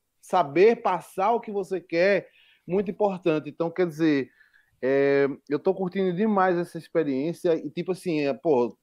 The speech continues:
tô na minha casa, Jesse tá na casa dele, no estúdio dele, aí é uma coisa muito, comunicação muito rápida e,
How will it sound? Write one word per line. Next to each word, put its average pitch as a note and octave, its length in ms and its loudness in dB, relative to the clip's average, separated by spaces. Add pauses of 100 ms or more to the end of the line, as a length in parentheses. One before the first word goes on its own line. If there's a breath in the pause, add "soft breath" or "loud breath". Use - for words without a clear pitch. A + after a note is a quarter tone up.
tô D3+ 140 2
na E3+ 80 0
minha G3 180 0
casa, G3 400 -4
Jesse F#3+ 240 -6
tá F#3+ 100 -2
na F#3 140 -4
casa E3+ 240 -2
dele, E3+ 160 -2
no E3+ 80 -4
estúdio E3 400 -6
dele, F3 540 2 (280 soft breath)
aí E3 220 6
é - 20 6
uma F#3+ 140 2
coisa G3 260 4
muito, G#3 720 0 (380)
comunicação F#3+ 480 0
muito G3+ 220 0
rápida E3+ 540 2
e, E3+ 160 0